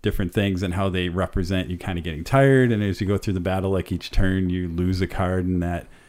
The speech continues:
so you have to kinda make more and more decisions, and the, you're using, what, the top of one card and the bottom, and so you're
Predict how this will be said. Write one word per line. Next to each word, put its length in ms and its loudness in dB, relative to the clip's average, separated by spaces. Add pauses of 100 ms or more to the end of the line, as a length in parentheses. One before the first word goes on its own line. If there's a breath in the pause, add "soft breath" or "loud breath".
so 140 -4
you 40 2
have 100 2
to 80 0
kinda 200 0
make 160 -2
more 220 0
and 100 2
more 180 2
decisions, 640 -2
and 300 -6
the, 240 -6 (800 soft breath)
you're 220 -8
using, 400 -4
what, 220 -8
the 100 -6
top 400 -4
of 80 -4
one 240 2
card 360 -2
and 220 0
the 40 -2
bottom, 580 0
and 120 -6
so 140 -6
you're 240 -4